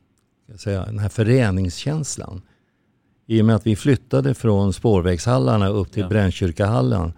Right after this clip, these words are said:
Speaker 2: Mm.
Speaker 1: så splittrades föreningen.
Speaker 2: Mm. Även om det bara var ett stenkast bort.
Speaker 1: Ja, därför att ungdomarna tränade på tre ställen i veckan. Det var Liljeholmen,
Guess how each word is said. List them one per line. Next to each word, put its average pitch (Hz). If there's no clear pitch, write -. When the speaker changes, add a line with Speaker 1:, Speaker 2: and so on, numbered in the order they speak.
Speaker 2:
Mm. 123
Speaker 1:
så 98
splittrades 110
föreningen. 127
Speaker 2:
Mm. 104
Även 113
om 123
det 120
bara 107
var 98
ett -
stenkast 113
bort. -
Speaker 1:
Ja, 98
därför 113
att 117
ungdomarna 131
tränade 110
på 95
tre 135
ställen 117
i 107
veckan. 95
Det 90
var 87
Liljeholmen, 123